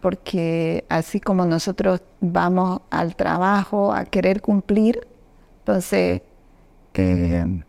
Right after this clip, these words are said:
vemos a un paciente que está enfermo, necesita apoyo, necesita ayuda, por algo ha ido a una, a una esta-, institución de salud. Eh,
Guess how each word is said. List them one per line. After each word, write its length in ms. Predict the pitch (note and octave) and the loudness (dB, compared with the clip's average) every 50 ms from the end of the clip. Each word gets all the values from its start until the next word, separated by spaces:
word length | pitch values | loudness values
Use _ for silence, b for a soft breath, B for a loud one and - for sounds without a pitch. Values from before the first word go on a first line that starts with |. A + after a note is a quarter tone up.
| - _ - _ _ _ - _ _ _ _ _ _ _ _ _ | -20 _ -20 _ _ _ -20 _ _ _ _ _ _ _ _ _
vemos 400 | F3 F#3 G3+ A3 A3+ G#3+ G#3+ G#3+ | -4 0 2 4 4 4 4 4
a 60 | G#3+ | 4
un 100 | G#3+ G#3 | 4 4
paciente 680 | G#3 G3+ F#3+ - - G#3 G3 G3 G3+ F#3+ - G3+ F#3 | 4 2 0 2 0 2 2 2 2 2 2 0 0
que 100 | - F#3+ | 0 -2
está 180 | E3 - - F3 | -4 -4 -4 -4
enfermo, 520 | F3+ E3+ - - G3+ G3+ G3+ G3 G3 G3 | -4 -2 0 0 2 2 4 4 2 2
necesita 640 | F#3+ F#3 F3 - - F3+ E3+ - G3+ F#3 - - F3+ | 2 2 0 -2 -4 -6 -4 -4 -6 -2 0 -2 -2
apoyo, 480 | - - G3 F3+ F3+ F#3 F3+ F#3+ F3 | -2 0 2 2 2 4 2 2 0
necesita 600 | F3 F3 E3+ - - E3+ - - F3+ - - F3 | 0 0 -2 -2 -4 -6 -4 -4 -6 -2 -2 -2
ayuda, 560 | E3+ E3+ F3 E3+ E3 E3+ E3 E3 E3+ G#3 - - - _ _ _ _ | -2 2 2 2 2 4 4 2 2 2 -2 -8 -16 _ _ _ _
por 180 | F3 D#3+ D#3 | 0 2 4
algo 400 | D#3+ D3+ D#3+ E3+ E3+ F3+ E3 D#3+ | 4 2 2 2 2 2 4 4
ha 140 | D#3 D3 D3+ | 4 4 4
ido 280 | D#3 D#3 E3 - E3 E3+ | 2 0 0 0 -2 -2
a 80 | F3 | 0
una, 180 | D3+ D#3+ D#3+ - - - - - - | 0 0 0 -2 -4 -8 -12 -10 -4
a 300 | - D3+ E2+ E2+ D#2+ E2 | -2 -2 0 0 0 0
una 200 | F2 F2+ F2+ F#2 | 2 2 2 0
esta-, 300 | - - - - - - - - | -2 -4 -6 -8 -8 -8 -6 -4
institución 640 | - E3 D3 - F3+ E3+ - E3+ - - E3 D#3+ | -2 -2 0 0 0 0 0 -4 -4 -2 -2 0
de 100 | D#3+ E3+ | 0 -2
salud. 320 | - - G#3+ A3+ A#3+ B3 A#3+ - - - _ b b b b b b b b b b b b b b _ _ _ _ _ _ _ _ _ | 0 0 2 4 4 2 0 -2 -10 -20 _ b b b b b b b b b b b b b b _ _ _ _ _ _ _ _ _
Eh, 560 | - F#3+ F#3 F3 E3+ E3+ E3+ E3+ E3 D#3+ E3+ | 0 2 2 2 2 0 0 0 0 0 -2